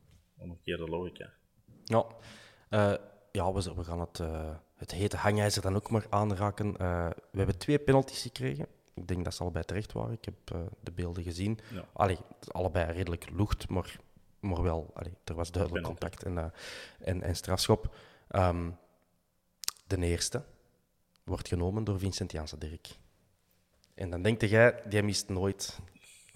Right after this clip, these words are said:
Speaker 1: Ja, ik weet niet. Ik heb niet zo'n goed gevoel met penalties, nooit niet. Nee, ik heb
Speaker 2: Hmm.
Speaker 1: die met Vrij toen ook altijd, eh,
Speaker 2: Je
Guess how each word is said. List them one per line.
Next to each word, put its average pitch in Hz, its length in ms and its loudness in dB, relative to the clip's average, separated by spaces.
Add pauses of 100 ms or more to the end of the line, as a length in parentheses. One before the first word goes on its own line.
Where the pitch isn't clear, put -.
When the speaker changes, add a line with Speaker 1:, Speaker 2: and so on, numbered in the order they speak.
(460)
Speaker 1:
Ja, 107 260 0
ik 139 100 2
weet 120 180 6
niet. 135 100 0
Ik 95 60 -4
heb - 140 -2
niet 117 120 0
zo'n 117 180 -2
goed 120 140 4
gevoel 113 260 2
met 120 180 2
penalties, 117 420 2
nooit 107 260 6
niet. 147 180 0 (280)
Nee, 117 200 -8
ik 101 60 -2
heb 104 100 6
Speaker 2:
Hmm. 92 80 6
Speaker 1:
die 90 100 2
met 87 140 -2
Vrij 92 240 4
toen 92 180 -2
ook 98 140 -4
altijd, 104 420 2
eh, 104 120 2
Speaker 2:
Je 104 120 4